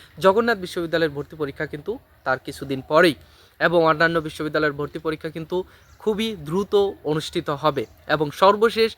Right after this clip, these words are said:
গুচ্ছের মধ্য দিয়ে তোমাদের কিন্তু তোমাদের, আ, অ্যাডমিশন কার্যক্রম শেষ হয়ে যাবে। তোমাদের কাছে এটাই প্রত্যাশা করব যে তোমরা একটি পাবলিক বিশ্ববিদ্যালয়ে সিট দখল করে তোমরা সেখানে তোমাদের, তোমাদের পড়াশোনা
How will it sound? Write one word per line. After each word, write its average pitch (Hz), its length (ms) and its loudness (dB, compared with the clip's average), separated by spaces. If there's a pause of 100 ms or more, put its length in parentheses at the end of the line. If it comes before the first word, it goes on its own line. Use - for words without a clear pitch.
(280)
গুচ্ছের 214 360 2
মধ্য 175 280 -2
দিয়ে 165 260 -2
তোমাদের 143 340 -4
কিন্তু 147 300 -8 (440)
তোমাদের, 139 380 -4
আ, 120 260 -2 (100)
অ্যাডমিশন 151 520 -2
কার্যক্রম 151 540 -2
শেষ 160 260 -4
হয়ে 160 100 2
যাবে। 160 280 2 (300)
তোমাদের 220 300 4
কাছে 262 260 -2
এটাই 180 320 0
প্রত্যাশা 185 440 -4
করব 156 340 -4
যে 156 160 -6
তোমরা 156 420 2 (140)
একটি 156 280 -8
পাবলিক 170 480 0
বিশ্ববিদ্যালয়ে 170 720 0
সিট - 540 -6 (240)
দখল 160 340 2
করে 160 300 -2 (180)
তোমরা 135 200 -2
সেখানে 156 380 -6
তোমাদের, 147 340 0 (720)
তোমাদের 143 320 0 (240)
পড়াশোনা 202 500 4